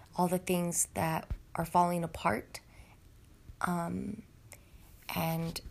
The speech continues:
there could be some public humiliation possible. Um, and, and just, you know, embrace it and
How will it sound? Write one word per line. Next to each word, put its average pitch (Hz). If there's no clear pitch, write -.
there 175
could 185
be 175
some 175
public 165
humiliation 180
possible. 226
Um, 180
and, 185
and 196
just, 262
you 294
know, 302
embrace 202
it 208
and 190